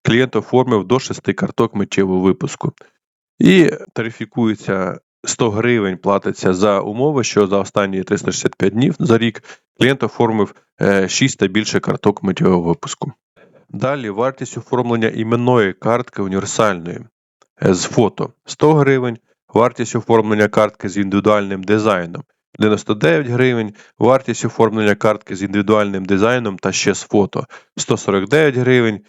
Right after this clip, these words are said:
і комісія за обслуговування картки універсальної не тарифікується. Тут мається на увазі, що в деяких банках є, е, комісія за обслуговування, там щомісячне або річне обслуговування.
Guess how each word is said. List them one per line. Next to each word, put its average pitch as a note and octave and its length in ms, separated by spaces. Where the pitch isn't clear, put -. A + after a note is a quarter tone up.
і F3 160
комісія A#2+ 520
за G#2+ 100
обслуговування G#2 600
картки G2+ 500
універсальної G#2+ 800
не A2 100
тарифікується. - 720
Тут C#3+ 160
мається G#2 320
на G2+ 80
увазі, A2+ 380
що - 160
в G2 40
деяких G2+ 360
банках G#2+ 500
є, G2+ 200
е, G2+ 100
комісія G2+ 480
за F#2+ 100
обслуговування, F#2+ 680
там F2+ 180
щомісячне G2 640
або F#2 160
річне F#2+ 360
обслуговування. G2+ 800